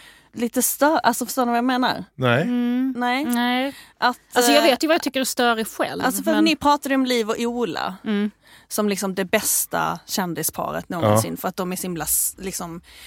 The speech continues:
Speaker 1: att det är så intellektuellt alltihopa och alltså så här att det, eh, alltså att <laughs> ni inte är det liksom
Speaker 3: Mm,
Speaker 1: på det
Speaker 3: mm,
Speaker 1: sättet.
Speaker 3: nej.
Speaker 1: Att det kanske är det man tycker är, här var bara ett liksom
Speaker 3: Vi är lite mer
Speaker 1: glatt,
Speaker 3: pyttipanna.
Speaker 1: härligt,
Speaker 3: De är
Speaker 1: eh,
Speaker 3: Biff Rydberg.
Speaker 1: Ja, men,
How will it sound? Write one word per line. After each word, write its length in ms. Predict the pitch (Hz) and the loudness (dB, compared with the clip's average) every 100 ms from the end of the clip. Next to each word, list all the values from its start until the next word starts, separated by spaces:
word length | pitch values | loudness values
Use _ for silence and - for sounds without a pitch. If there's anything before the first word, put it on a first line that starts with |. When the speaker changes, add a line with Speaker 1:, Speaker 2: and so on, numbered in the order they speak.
| - | -10
Speaker 1:
att 140 | - 190 | -6 -4
det 60 | |
är 40 | 185 | -4
så 80 | |
intellektuellt 920 | 190 180 190 - 185 190 196 190 - | -4 -6 -8 -8 -2 0 2 0 -4
alltihopa 760 | 180 175 175 165 - - 156 151 | -8 -8 -6 -6 -6 -4 -4 -4
och 360 | 143 - - - - | -8 -12 -18 -16 -10
alltså 200 | - - | -8 -6
så 120 | - | -2
här 80 | 180 | -2
att 140 | 170 - | -2 -4
det, 180 | 180 175 - _ _ | -6 -6 -16 _ _
eh, 280 | - 175 - | -8 -4 -2
alltså 160 | - 214 | -2 -2
att 60 | |
<laughs> 200 | 262 262 | 0 6
ni 260 | 269 262 220 | 6 8 4
inte 300 | 214 214 202 | 2 0 -2
är 260 | 208 170 170 | 0 0 -2
det 220 | 143 - | -6 -4
liksom 200 | 226 202 | -2 0
Speaker 3:
Mm, 120 | 196 | -2
Speaker 1:
på 60 | 208 | -2
det 60 | |
Speaker 3:
mm, 160 | 196 202 | -4 -4
Speaker 1:
sättet. 140 | 226 | -4
Speaker 3:
nej. 200 | 208 202 185 | -2 -2 -2
Speaker 1:
Att 120 | 190 | -2
det 80 | 254 | -2
kanske 260 | 254 233 226 | -2 -2 -2
är 40 | 202 | -2
det 300 | 233 311 302 | -2 0 0
man 180 | 269 247 | -2 -4
tycker 320 | 214 - 202 | -8 -10 -6
är, 280 | 175 160 175 _ _ _ | -4 -4 -8 _ _ _
här 180 | - 220 | 2 4
var 120 | 196 | 4
bara 200 | 233 339 | 4 4
ett 160 | 208 - | 2 -2
liksom 340 | 220 226 214 208 | -6 -4 -6 0
Speaker 3:
Vi 160 | 240 | 2
är 40 | 233 | 2
lite 180 | 240 | 2
mer 100 | 240 | 4
Speaker 1:
glatt, 140 | 254 262 - | 6 4 2
Speaker 3:
pyttipanna. 340 | - 226 226 240 190 | 2 6 6 6 4
Speaker 1:
härligt, 240 | 180 185 - | 0 0 2
Speaker 3:
De 120 | 226 | 4
är 40 | 196 | 4
Speaker 1:
eh, 40 | |
Speaker 3:
Biff 180 | 233 - | 2 2
Rydberg. 720 | 220 233 214 180 170 175 202 - 202 202 | 2 2 2 0 0 0 -4 -12 -10 -2
Speaker 1:
Ja, 220 | 277 294 | 0 2
men, 180 | 311 | 0